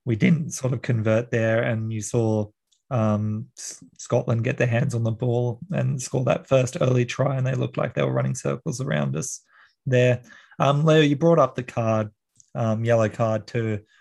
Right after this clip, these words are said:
uh, Glenn Young, the replacement lock, um, for the head-high contact on, um, Tate McDermott. Yeah. And,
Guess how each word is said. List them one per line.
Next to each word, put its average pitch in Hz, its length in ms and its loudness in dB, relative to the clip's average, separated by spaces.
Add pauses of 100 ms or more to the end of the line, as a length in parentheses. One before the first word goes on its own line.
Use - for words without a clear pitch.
(180)
uh, 113 160 2
Glenn 110 280 2
Young, 110 200 4
the 110 100 0
replacement 110 540 -2
lock, 110 420 0 (400)
um, 110 400 -2
for 113 180 -2
the 113 220 2
head-high 107 420 0
contact 113 560 -4
on, 120 380 -2 (560)
um, 110 640 0 (220)
Tate - 280 -2
McDermott. 123 580 0 (240)
Yeah. 127 360 0 (540)
And, 131 460 4